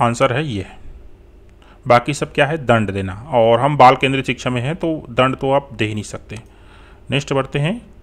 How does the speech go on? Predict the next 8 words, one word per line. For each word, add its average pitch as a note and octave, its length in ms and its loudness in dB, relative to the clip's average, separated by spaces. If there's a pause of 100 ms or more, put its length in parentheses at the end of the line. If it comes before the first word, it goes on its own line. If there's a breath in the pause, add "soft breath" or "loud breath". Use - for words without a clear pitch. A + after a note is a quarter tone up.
(180)
सेवाकालीन F3+ 720 6
प्रशिक्षण E3 460 -2
को D#3+ 160 -4
अधिक C#3+ 540 0
प्रभावी B2+ 560 4
बनाया C3 580 6 (480 loud breath)
जा B2 440 4
सकता D3+ 680 0